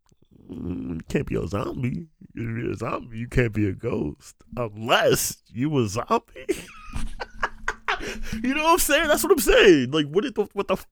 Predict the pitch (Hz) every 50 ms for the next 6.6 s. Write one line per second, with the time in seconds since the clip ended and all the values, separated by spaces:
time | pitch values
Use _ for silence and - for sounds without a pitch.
0 | _ - 202 240 - - - - - _ 120 120 - - - - - - - 831
1 | - 233 190 - - - - - - - - - - - - 143 - - - -
2 | - - - - - - - - - - _ _ - - - - _ _ _ -
3 | - _ - - - - 190 180 170 160 143 123 101 95 95 - - - - 190
4 | 214 - - - 196 147 113 - - - _ _ _ _ _ _ _ _ _ -
5 | 123 120 123 123 127 120 120 120 117 117 113 104 113 104 98 95 92 90 87 -
6 | - 113 117 117 120 113 113 107 101 101 90